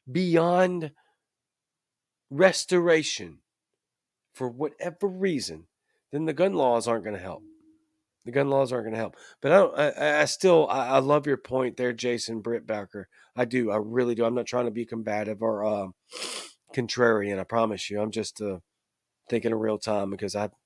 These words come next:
no notes here. So we're just talking, y'all. I love it. I love talking. South Jer-, with y'all. <laughs> South Jersey Libertarian. My issue with the whole illegalizing cannabis is the federal law that if you do buy it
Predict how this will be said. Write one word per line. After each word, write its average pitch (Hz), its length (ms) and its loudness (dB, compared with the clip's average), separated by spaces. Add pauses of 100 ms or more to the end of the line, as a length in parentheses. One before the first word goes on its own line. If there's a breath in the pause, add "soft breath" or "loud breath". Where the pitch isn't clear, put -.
(160)
no 101 160 -6
notes 104 320 -6
here. 92 220 -8 (340 soft breath)
So - 140 0
we're 185 80 6
just 220 140 2
talking, 277 340 10
y'all. 220 340 8 (400 loud breath)
I 139 40 -6
love 175 260 6
it. 131 160 -2 (100)
I 123 140 2
love 143 720 8 (300)
talking. 107 400 -4 (640)
South 160 360 6
Jer-, 147 120 -6 (160)
with 151 340 2
y'all. - 360 0
<laughs> - 80 -20
South - 360 -2
Jersey 113 360 -6
Libertarian. 95 420 -8 (400 loud breath)
My 117 60 2
issue 147 180 2
with 139 80 -2
the 127 80 -2
whole 135 180 4
illegalizing 120 720 0
cannabis 117 460 -4
is 104 160 -10
the 98 80 -18
federal 117 340 -4
law 110 320 -2 (1160)
that 104 100 -2
if 104 180 -8
you 160 200 -4
do 147 500 2
buy 110 300 4
it 104 100 -2